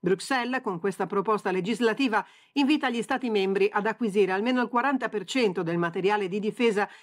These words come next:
in modo collaborativo entro il duemilatrenta e a garantire che, entro la stessa data, il valore degli scambi nel settore all'interno dell'Unione rappresenti almeno il trentacinque per cento del comparto.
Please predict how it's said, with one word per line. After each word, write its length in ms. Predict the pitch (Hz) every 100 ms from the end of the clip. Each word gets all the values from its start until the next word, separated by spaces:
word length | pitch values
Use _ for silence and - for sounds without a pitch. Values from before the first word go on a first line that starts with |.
| _
in 140 | 254
modo 240 | 254 254 233
collaborativo 880 | 294 285 226 220 214 208 180 185 -
entro 300 | 240 240 247
il 60 |
duemilatrenta 880 | 220 240 262 220 180 147 143 156 180 - _ _
e 120 | 202
a 40 | 180
garantire 520 | 190 226 269 247 202
che, 260 | 226 208 -
entro 320 | 240 220 220
la 140 | 190
stessa 380 | 170 208 202 247
data, 360 | 185 185 208 185 - _
il 140 | 233
valore 300 | 226 277 285
degli 240 | 208 208 196
scambi 420 | - 262 226 196
nel 160 | 185 180
settore 540 | 214 - - 254 190
all'interno 560 | 165 175 180 214 202 180
dell'Unione 580 | 180 190 240 262 226 - _
rappresenti 640 | - 269 262 294 294 294 254
almeno 300 | 240 262 233
il 60 |
trentacinque 580 | 254 294 269 269 277 269
per 160 | 285 269
cento 340 | - 156 180
del 160 | 202 202
comparto. 760 | 233 226 143 - - 185 -